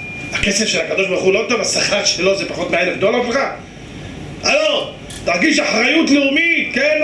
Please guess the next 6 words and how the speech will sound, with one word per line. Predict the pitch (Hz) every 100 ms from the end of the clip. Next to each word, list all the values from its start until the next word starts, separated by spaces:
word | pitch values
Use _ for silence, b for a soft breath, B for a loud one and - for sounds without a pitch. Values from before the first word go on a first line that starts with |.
| 262
אחריות | 214 269 302 311 277
לאומית. | 294 277 302 311 302 - - -
רבותיי, | - 220 262 294 294
במלחמה | 294 302 285 277 294 285
כמו | 247 285
במלחמה. | 277 277 254 269 277 277 262